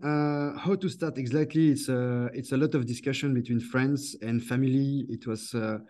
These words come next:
I've been working in, in big company for a long time, and I was dealing with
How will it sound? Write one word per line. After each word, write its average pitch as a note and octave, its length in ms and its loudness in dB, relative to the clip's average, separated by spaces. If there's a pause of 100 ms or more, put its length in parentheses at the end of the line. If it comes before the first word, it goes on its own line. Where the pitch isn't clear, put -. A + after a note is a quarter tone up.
(400)
I've C3+ 240 4 (240)
been C#3+ 220 6
working D3 340 4
in, B2+ 440 2
in A#2+ 120 -2 (200)
big B2+ 180 -4
company B2+ 340 0
for A2+ 460 -6
a G#2+ 60 -6
long A#2+ 260 -2
time, B2+ 240 0
and A2+ 140 -2
I A2 40 -8
was G#2+ 180 -6
dealing A#2 300 -2
with A2+ 140 -4